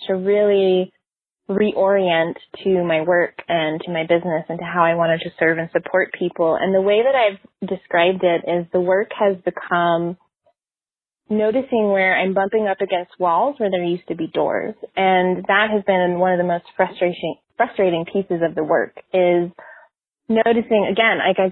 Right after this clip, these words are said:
feel like I'm just hitting my head against a wall. Like, I used to be able to do this and trying to do things or be a certain way, the way that I was before, and finally stepping back and saying, "Okay, this is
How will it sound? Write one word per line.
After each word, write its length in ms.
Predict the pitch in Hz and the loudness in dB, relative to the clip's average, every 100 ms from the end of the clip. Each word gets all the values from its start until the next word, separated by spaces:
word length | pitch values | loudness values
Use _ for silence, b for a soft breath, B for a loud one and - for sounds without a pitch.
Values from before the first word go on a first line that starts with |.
| - | 0
feel 120 | 240 | 0
like 120 | 233 | 2
I'm 120 | 202 | 0
just 160 | 190 185 - | 0 -2 -2
hitting 300 | 214 233 202 | 0 2 2
my 100 | 180 | 0
head 340 | 175 190 190 175 | 0 0 0 0
against 260 | 175 175 - | -4 -6 -6
a 100 | 170 | -6
wall. 440 | 165 190 220 170 156 | 0 2 2 2 0
Like, 160 | 160 | -2
I 80 | 170 | -4
used 340 | 175 208 254 - - | -4 0 -2 -2 -4
to 80 | 190 | 0
be 240 | 185 202 | 2 2
able 180 | 190 175 | 2 0
to 140 | 180 | -4
do 260 | 170 208 262 | -8 -2 2
this 220 | 190 165 _ - | 2 -2 _ 0
and 340 | 175 165 170 - - | 2 2 -2 -8 -4
trying 380 | 202 202 214 214 | 0 2 2 0
to 60 | 208 | -2
do 200 | 185 190 | 0 -2
things 440 | 196 185 180 175 - | 0 0 0 -4 -2
or 100 | 180 | -2
be 220 | 175 185 | 0 0
a 100 | 180 | 0
certain 260 | - 175 180 | 0 -2 -2
way, 220 | 180 170 | -2 0
the 100 | 175 | 0
way 140 | 170 170 | 0 0
that 140 | 170 | 0
I 80 | 170 | -2
was 160 | 170 165 | -4 -6
before, 340 | 185 - 208 208 | -12 -4 0 2
and 320 | 202 185 175 180 | 2 2 0 -2
finally 320 | 180 185 190 185 | 0 0 0 -2
stepping 260 | 180 175 | -4 -2
back 220 | 165 165 175 | 0 0 -2
and 120 | 175 | -6
saying, 200 | 170 165 | -4 -4
"Okay, 320 | 156 - 180 170 165 | -6 -2 -2 0 0
this 160 | 175 180 | 0 0
is 120 | 202 | -2